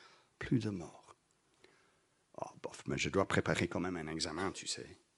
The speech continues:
Ou j'ai un rendez-vous plutôt à l'hôpital la semaine prochaine. Je, je dois brûler encore plus de calories sur le tapis roulant Basic Fit le dimanche matin. Donc pas vraiment de temps pour ça, tu sais.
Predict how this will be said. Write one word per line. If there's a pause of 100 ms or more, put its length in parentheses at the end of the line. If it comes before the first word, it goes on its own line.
(360)
Ou
j'ai
un
rendez-vous
plutôt
à
l'hôpital
la
semaine
prochaine. (760)
Je,
je
dois
brûler
encore
plus
de
calories (380)
sur
le
tapis
roulant
Basic
Fit (120)
le
dimanche
matin. (1040)
Donc
pas
vraiment
de
temps
pour
ça, (180)
tu
sais.